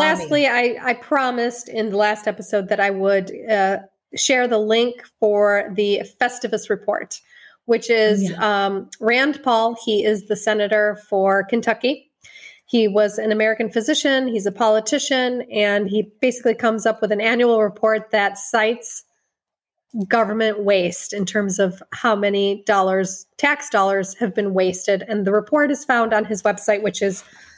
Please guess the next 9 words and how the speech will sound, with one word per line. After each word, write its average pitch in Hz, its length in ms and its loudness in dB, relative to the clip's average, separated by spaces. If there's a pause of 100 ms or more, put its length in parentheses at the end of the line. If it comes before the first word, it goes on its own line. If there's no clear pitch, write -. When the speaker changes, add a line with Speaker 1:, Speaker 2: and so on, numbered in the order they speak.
(400)
Speaker 1:
<clears throat> - 40 4 (480)
paul 262 580 2
dot 220 380 0 (320)
senate 240 720 -2 (420)
dot 220 340 -2
gov, 208 500 -2 (200)
G 214 240 0
O 208 140 2
V. 185 320 -4